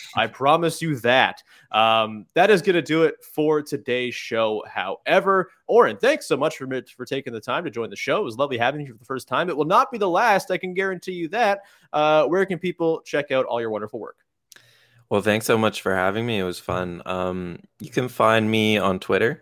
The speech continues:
Speaker 2: as it says right there, Oren Weisfeld. And yeah, most of my written work is at Raptors Republic. Um, that's where I'll be covering the team this season. Uh, and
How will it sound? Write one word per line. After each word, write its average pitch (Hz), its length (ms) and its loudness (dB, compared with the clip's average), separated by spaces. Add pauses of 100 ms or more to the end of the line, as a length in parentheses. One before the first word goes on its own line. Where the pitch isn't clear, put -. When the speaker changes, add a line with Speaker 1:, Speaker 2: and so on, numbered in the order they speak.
Speaker 2:
as 92 240 0
it 90 160 -4
says - 380 -6
right 90 160 -2
there, - 180 0
Oren 90 260 0
Weisfeld. 90 580 -2 (520)
And 107 360 4
yeah, 131 160 6
most 110 300 4
of 147 60 0
my 120 120 6
written 98 380 2
work 95 420 0
is 92 320 -4
at 92 260 0
Raptors 92 480 -2
Republic. 92 640 -2 (480)
Um, 90 720 -2
that's 95 280 0
where 92 180 0
I'll 90 200 0
be 95 160 -6
covering 92 440 -2
the 90 60 -6
team 107 280 -2
this 131 180 0
season. 143 520 -6
Uh, 92 400 -2 (400)
and 117 400 2